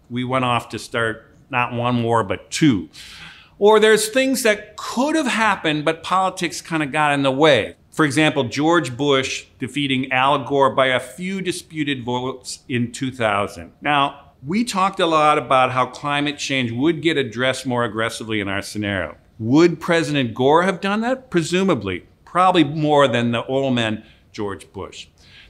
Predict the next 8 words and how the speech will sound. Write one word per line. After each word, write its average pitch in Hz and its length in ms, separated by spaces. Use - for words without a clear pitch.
The 127 80
lesson 196 420
from 175 160
all 147 160
this 127 280
is 113 120
politics 131 760
matter, 87 520